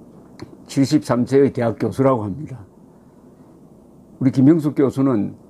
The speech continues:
연세가 드시면서도 아주 글도 쓰시고 강연도 쓰시고 하면서, 이 노령화 사회에 들어가,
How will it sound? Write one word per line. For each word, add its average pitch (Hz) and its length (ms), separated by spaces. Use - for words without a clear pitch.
연세가 151 400
드시면서도 160 1160
아주 139 400
글도 139 380
쓰시고 127 500
강연도 123 440
쓰시고 107 580
하면서, 123 800
이 107 540
노령화 123 540
사회에 135 460
들어가, 120 380